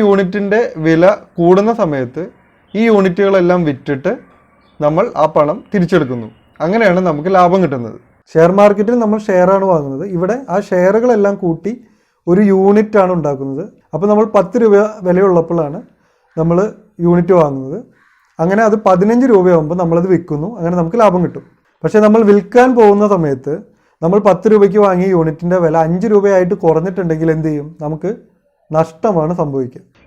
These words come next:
മ്യൂച്വൽ ഫണ്ടിൽ ലംസമായിട്ട് ഇൻവെസ്റ്റ് ചെയ്യുമ്പോൾ ഇങ്ങനെ ഒരു നഷ്ടസാധ്യതയുണ്ട്. So ഇത്തരത്തിലുള്ള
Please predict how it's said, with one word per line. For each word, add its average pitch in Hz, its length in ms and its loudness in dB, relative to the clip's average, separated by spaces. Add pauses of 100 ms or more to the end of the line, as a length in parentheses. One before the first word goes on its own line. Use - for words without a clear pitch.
മ്യൂച്വൽ 175 400 0
ഫണ്ടിൽ 208 260 -2 (400)
ലംസമായിട്ട് 180 760 2
ഇൻവെസ്റ്റ് 160 420 -4
ചെയ്യുമ്പോൾ 135 400 -4 (600)
ഇങ്ങനെ 196 480 0 (180)
ഒരു 156 160 -2 (220)
നഷ്ടസാധ്യതയുണ്ട്. 139 960 -4 (600)
So 226 80 2 (200)
ഇത്തരത്തിലുള്ള 240 720 2